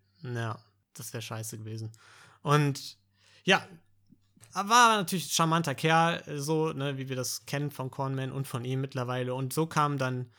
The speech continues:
Benjamin Blümchen schon nach achtzehn Monaten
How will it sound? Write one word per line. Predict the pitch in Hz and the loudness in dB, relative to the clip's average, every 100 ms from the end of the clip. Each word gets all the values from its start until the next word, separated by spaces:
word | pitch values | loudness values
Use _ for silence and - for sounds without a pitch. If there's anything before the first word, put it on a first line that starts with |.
| _ _ _ - | _ _ _ -4
Benjamin | 147 160 151 135 | 0 2 2 0
Blümchen | 127 139 135 139 135 135 _ _ _ - | 0 -2 0 0 0 -2 _ _ _ -6
schon | - | 2
nach | 170 170 | 4 4
achtzehn | 165 - 151 | 2 2 0
Monaten | 123 120 113 110 107 | 0 0 0 -4 -10